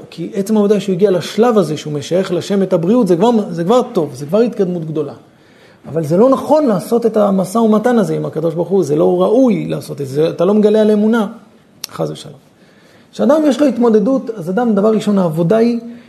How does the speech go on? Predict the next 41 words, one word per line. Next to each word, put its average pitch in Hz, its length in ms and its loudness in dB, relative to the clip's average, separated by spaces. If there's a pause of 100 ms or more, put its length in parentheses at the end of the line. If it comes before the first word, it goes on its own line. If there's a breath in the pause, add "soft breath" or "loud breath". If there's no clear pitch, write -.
(120)
שברגע 202 420 2
שיש 202 300 0
משהו 214 240 2
להגיד, 185 260 2
"אני 196 260 4
מאמין 190 460 4
בשם, 175 380 0 (220)
אני 165 100 -4
יודע 170 180 0
שהקדוש 160 360 -4
ברוך 147 140 -6
הוא 175 80 -4
מנהל 156 360 0
את 139 100 -4
זה, 147 180 -6 (140)
וזה 147 220 -2
לא 185 100 4
הגיע 180 240 4
במקרה, 165 560 -2 (420 loud breath)
זה 139 120 -2
הגיע 208 220 2
בגלל 202 380 4
הקדוש 170 360 -2
ברוך 147 300 -10
הוא." 143 100 -16 (520 loud breath)
זה 160 140 2
לא 254 160 4
קרה 247 260 4
בגלל 214 360 4
שלא 208 300 2
לבשתי 185 400 0
שכפ"ץ, - 600 -8 (100)
זה 147 160 0
לא 220 160 6
קרה 226 180 2
בגלל 208 300 2
שלא 196 320 2
הייתי 185 240 0
בממ"ד, 156 400 -4 (120)
זה 175 100 -4
לא... 226 240 4